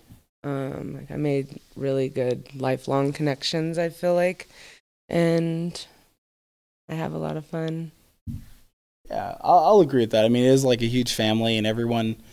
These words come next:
Speaker 1: Yeah.
Speaker 2: um, we're all close-knit 'cause, um, all of you guys, when we first reopened, we were super grateful to see you guys, and you guys were thanking
Speaker 1: I
Speaker 2: us all the
Speaker 1: know,
Speaker 2: time.
Speaker 1: it's
Speaker 2: So
Speaker 1: such
Speaker 2: it was,
Speaker 1: a good feeling.
Speaker 2: it was,
Speaker 1: Yeah.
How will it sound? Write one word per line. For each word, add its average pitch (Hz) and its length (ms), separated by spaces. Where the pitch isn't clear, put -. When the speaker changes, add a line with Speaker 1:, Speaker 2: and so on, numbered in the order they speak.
Speaker 1:
Yeah. 147 360
Speaker 2:
um, 104 120
we're 117 120
all 127 120
close-knit 110 600
'cause, 107 480
um, 104 640
all 135 140
of 131 80
you 131 60
guys, 131 300
when 131 120
we 120 60
first - 320
reopened, 127 600
we 127 120
were 120 60
super 139 260
grateful 131 340
to 110 60
see 160 160
you 143 120
guys, 131 280
and 110 100
you 143 60
guys 123 380
were 127 80
thanking 185 400
Speaker 1:
I 175 120
Speaker 2:
us 147 100
all 208 160
the 202 80
Speaker 1:
know, 127 80
Speaker 2:
time. 123 120
Speaker 1:
it's - 80
Speaker 2:
So 160 100
Speaker 1:
such 143 100
Speaker 2:
it 147 60
was, 139 120
Speaker 1:
a - 40
good 180 80
feeling. 165 460
Speaker 2:
it 143 40
was, 135 120
Speaker 1:
Yeah. 147 220